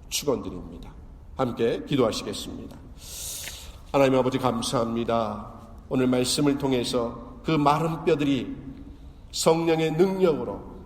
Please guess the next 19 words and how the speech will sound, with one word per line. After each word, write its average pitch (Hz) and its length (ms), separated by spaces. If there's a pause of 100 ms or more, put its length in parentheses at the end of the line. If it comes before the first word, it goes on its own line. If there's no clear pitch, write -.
하나님의 175 540
능력으로 160 1040 (460)
큰 - 380
군대가 139 420
된 113 160
것처럼 110 540 (1300)
우리의 120 260
삶 131 320
가운데도 120 920 (300)
이제 127 160
하나님 151 420
역사하여 147 580
주셔서 113 580 (520)
우리의 147 300
심령이 165 460
마른 165 440
뼈들처럼 151 800 (600)
그렇게 120 220
살아가는 123 600